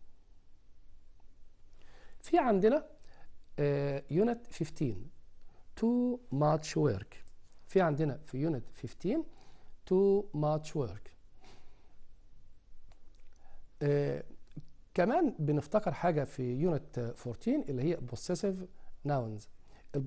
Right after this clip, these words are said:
possessive nouns اللي هي الأسماء الملكية وهكذا، يعني هنشرحها س-، وقتها مع بعض. unit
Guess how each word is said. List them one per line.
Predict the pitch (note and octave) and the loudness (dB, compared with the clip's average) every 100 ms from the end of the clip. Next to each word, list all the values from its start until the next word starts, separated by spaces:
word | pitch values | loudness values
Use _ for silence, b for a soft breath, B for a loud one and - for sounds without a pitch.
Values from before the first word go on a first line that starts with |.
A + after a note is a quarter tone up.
| C#3 | 0
possessive | - C4 G3 | -2 0 2
nouns | F3+ A#3 A#3 G#3+ - - - - - C#3+ | 2 0 -2 -6 -10 -12 -14 -12 -10 -4
اللي | A#2+ | 0
هي | D#3+ C#3 | 0 0
الأسماء | B2 A#2+ C3 B2 C#3 D#3 | -4 -6 -8 -6 -2 0
الملكية | C3+ A#2+ - D3+ F3 | 0 -2 -2 0 0
وهكذا، | C3 B2+ A2 D3 A2 | 0 -2 0 -2 -2
يعني | G#2+ G2+ - A#2+ - A#2+ | -4 -6 -8 -10 -10 -4
هنشرحها | C#3 - G3+ F#3 | -4 0 2 2
س-، | - C3 | 0 -4
وقتها | A#2 F3+ | -2 0
مع | C3+ A#2 | 2 0
بعض. | A2 F2 - - B B B B - | -4 -8 -10 -10 B B B B 2
unit | D#4 | 4